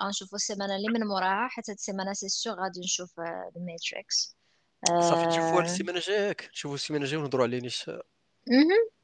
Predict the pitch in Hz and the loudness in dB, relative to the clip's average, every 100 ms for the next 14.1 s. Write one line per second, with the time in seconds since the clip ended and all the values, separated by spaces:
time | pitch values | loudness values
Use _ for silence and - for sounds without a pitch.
0 | _ _ _ 139 139 151 147 165 - 143 | _ _ _ -4 4 8 8 6 2 2
1 | 139 151 - 151 - 170 - - 156 - | 2 2 4 4 4 -2 -4 4 4 6
2 | 180 262 233 214 175 160 143 139 143 127 | 4 4 6 6 4 4 2 4 2 2
3 | - 127 - - 123 120 113 - - - | -2 -6 -4 -4 0 2 4 4 2 0
4 | 349 392 381 466 - - 339 - 226 208 | 8 10 10 6 2 2 2 0 0 -2
5 | 208 269 381 302 262 - 220 214 - _ | -2 4 6 6 4 2 4 2 0 _
6 | - 220 262 233 240 247 - 254 - 220 | -2 0 0 0 0 2 2 2 4 6
7 | 202 190 180 175 196 196 202 202 196 - | 6 4 2 0 -2 -6 -6 -2 -2 -2
8 | 202 196 - 196 196 196 196 190 196 - | -4 -2 -4 -4 -4 -2 -2 -4 -8 -14
9 | _ - 190 185 180 190 185 233 262 _ | _ -6 0 8 8 8 6 6 4 _
10 | 196 190 185 180 - 202 185 190 165 196 | 0 2 2 0 -2 2 4 2 0 0
11 | - 180 - - - - 170 165 - - | 2 0 0 0 0 0 -2 -2 -4 -6
12 | - 180 - 190 180 175 175 214 190 180 | -2 0 0 2 2 4 6 6 6 0
13 | - - - 175 170 160 185 254 294 175 | 0 0 -2 -4 -2 -2 2 4 4 2
14 | 196 | 0